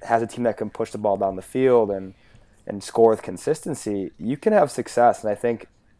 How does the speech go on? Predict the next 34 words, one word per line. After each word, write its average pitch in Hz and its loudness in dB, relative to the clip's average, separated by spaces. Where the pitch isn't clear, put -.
I 120 6
don't 156 6
think 147 0
P 127 0
Ryan's 117 4
a 107 -2
guy 104 2
that 101 -2
can 98 -10
do 101 -6
it 101 0
on 92 -2
his 87 -12
own, 127 -4
but 113 4
I 117 4
think 117 -2
if 120 -2
he 113 -4
gets 110 0
into 113 -4
an 110 0
organization 101 -4
that 107 -2
can 113 -8
allow 98 0
him 101 -8
to 98 -10
either 110 -2
grow 113 4
into 113 -2
success 120 0
or, 101 -2
um, 87 -10